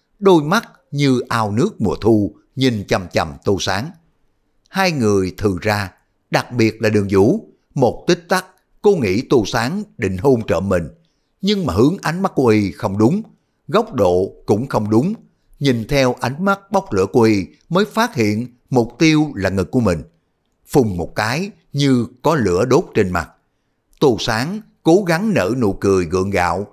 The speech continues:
còn khó coi hơn cả khóc. Lần này toi rồi, bị bắt quả tang như vậy, không bị nghĩ là một thằng dâm ô hèn hạ mới là lạ chứ. Rụt người quay lại chỗ ngồi.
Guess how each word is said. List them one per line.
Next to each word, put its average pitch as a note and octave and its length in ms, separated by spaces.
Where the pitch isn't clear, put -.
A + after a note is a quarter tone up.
còn G#2+ 280
khó C#3+ 240
coi G#2+ 260
hơn G2 280
cả E2+ 140
khóc. - 460
Lần A2 300
này G2 360
toi G#2+ 260
rồi, F2+ 240
bị A#2 240
bắt G3 280
quả A2 200
tang C3+ 220
như B2 160
vậy, G2 300
không G#3+ 320
bị G#2+ 140
nghĩ G#2+ 260
là E3 100
một G2 180
thằng F#2 240
dâm B2+ 200
ô A#2+ 320
hèn F#2 180
hạ F2+ 340
mới F3+ 220
là D3+ 180
lạ F#2+ 420
chứ. A3 200
Rụt C3+ 200
người A2 400
quay D3+ 160
lại G2+ 180
chỗ - 80
ngồi. F#2 320